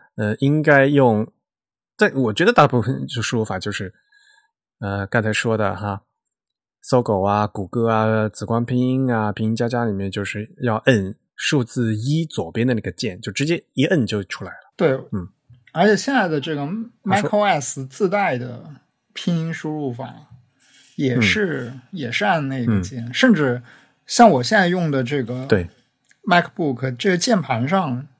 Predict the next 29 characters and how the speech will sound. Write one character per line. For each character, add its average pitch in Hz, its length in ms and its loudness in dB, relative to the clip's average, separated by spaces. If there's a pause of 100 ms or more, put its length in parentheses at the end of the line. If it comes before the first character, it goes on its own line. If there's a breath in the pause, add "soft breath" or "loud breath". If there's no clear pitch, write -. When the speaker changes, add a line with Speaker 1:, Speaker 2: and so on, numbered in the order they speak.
Speaker 2:
那 196 160 2
个 160 100 4
键 175 300 4
里 127 100 2
面 160 240 0
就 180 160 0
画 190 380 2
了 117 240 -6
中 131 260 -6
原 120 240 -6
点 123 140 -2
那 107 160 6
个 117 120 -6
符 117 160 -16
号。 110 80 -16
Speaker 1:
嗯。 - 200 -20
对， 123 120 8
没 95 140 0
错。 - 320 0 (180)
嗯， 127 200 6
就 175 100 4
是 151 180 6
在 180 160 8
中 214 380 8
国 117 260 8
卖 156 320 8
的 104 200 4
那 110 260 4
个， 104 240 2